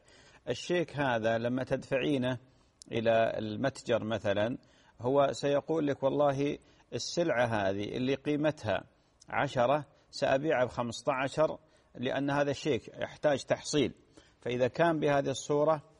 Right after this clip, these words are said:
م-، ما في بأس. أما إذا قال: "لا، هذا الشيك اللي مثلا فيه عشرة آلاف، آه، ستدفعين لي زيادة لأني سأصرفه بعد وقت"، لا، هذا ربا. واضح يا أم عبد الحميد؟ يعني إذن عندنا صورتين.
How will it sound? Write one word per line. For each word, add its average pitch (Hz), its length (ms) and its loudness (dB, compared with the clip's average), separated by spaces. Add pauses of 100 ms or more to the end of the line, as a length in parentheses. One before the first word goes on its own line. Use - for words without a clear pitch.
(240)
م-، 135 760 -4
ما 147 120 2
في 107 160 0
بأس. 98 380 0 (400)
أما 151 220 0
إذا 151 280 2
قال: 156 140 4
"لا، 165 200 2
هذا 143 280 0
الشيك 143 420 -2
اللي 120 220 -4
مثلا 139 380 -4
فيه 151 240 -2
عشرة 135 540 -2
آلاف، 135 260 2 (560)
آه، 110 320 2
ستدفعين 131 760 -2
لي 139 140 0
زيادة 117 600 0
لأني 123 360 -4
سأصرفه 131 640 -2
بعد 117 280 2
وقت"، 147 320 0
لا، 131 280 -2
هذا 131 140 0
ربا. 123 280 0 (380)
واضح 131 400 2
يا 131 100 -4
أم 123 120 -4
عبد 120 180 -4
الحميد؟ 131 460 -2 (400)
يعني 113 240 -2
إذن 123 280 -2
عندنا 147 300 0
صورتين. 135 540 0